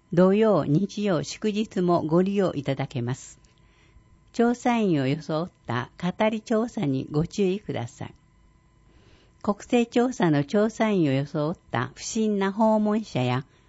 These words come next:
不審な電話、電子メールなどにご注意ください。国勢調査では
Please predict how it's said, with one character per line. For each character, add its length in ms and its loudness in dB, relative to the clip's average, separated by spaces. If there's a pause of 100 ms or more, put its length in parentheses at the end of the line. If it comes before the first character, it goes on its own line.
(120)
不 140 -2
審 380 0
な 160 0
電 340 2
話、 300 -2
電 260 0
子 160 -6
メ 220 0
ー 40 -2
ル 120 0
な 120 -2
ど 140 -4
に 260 -4
ご 160 0
注 280 -2
意 120 -2
く 140 -10
だ 160 -8
さ 160 -12
い。 80 -18 (920)
国 180 -4
勢 260 0
調 280 0
査 180 -2
で 140 0
は 220 -2